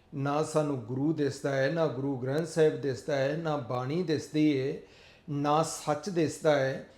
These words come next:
ਤੇ ਨਾ ਇਹ ਸੱਚ ਵੇਖਣ ਦੀ ਸਮਰੱਥਾ ਹੀ ਬਚਦੀ ਹੈ, ਨਾ ਚਾਹਨਾ ਹੀ ਬਚਦੀ ਹੈ।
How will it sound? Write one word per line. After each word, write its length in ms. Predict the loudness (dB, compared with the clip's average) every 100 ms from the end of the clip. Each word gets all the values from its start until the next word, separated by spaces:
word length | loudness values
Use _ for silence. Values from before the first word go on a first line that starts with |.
| -20 _
ਤੇ 100 | 0
ਨਾ 300 | 2 2 4
ਇਹ 140 | 2 0
ਸੱਚ 500 | -4 0 0 2 -2
ਵੇਖਣ 540 | 0 -2 -2 0 -2
ਦੀ 240 | 0 -2
ਸਮਰੱਥਾ 680 | -4 -6 -4 0 -2 -2 -2
ਹੀ 60 | -2
ਬਚਦੀ 480 | -4 -8 -10 -8
ਹੈ, 60 | -6
ਨਾ 220 | -4 -4
ਚਾਹਨਾ 340 | -2 2 2 4
ਹੀ 100 | 2
ਬਚਦੀ 560 | 0 -2 -8 -12 -14
ਹੈ। 160 | -18